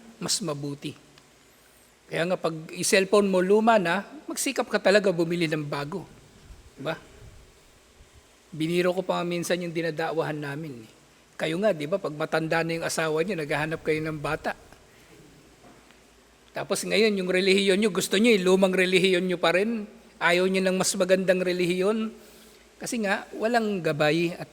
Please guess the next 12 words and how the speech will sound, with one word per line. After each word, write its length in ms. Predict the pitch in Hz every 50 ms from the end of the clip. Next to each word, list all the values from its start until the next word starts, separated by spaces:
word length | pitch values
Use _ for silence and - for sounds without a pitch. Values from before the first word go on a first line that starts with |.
| - -
uh, 240 | 156 151 156 - - - - - _ _ _ _ _ _
kumbaga, 400 | - - 170 196 226 226 208 190 185 185 - - - - -
wala, 160 | 185 202 240
hindi 240 | 240 233 220 269 269
rin 160 | 269 277 262
nila 160 | 277 269 269
naintindihan 640 | 262 269 254 262 240 - 262 240 233 240 226 262 240
eh. 80 | 196
Basta 320 | 185 170 185 - - 262 240
gaya-gaya 640 | 202 208 208 202 208 196 185 180 190 190 190 190 196
na 160 | 190 185 180
lang 240 | 185 202 226 226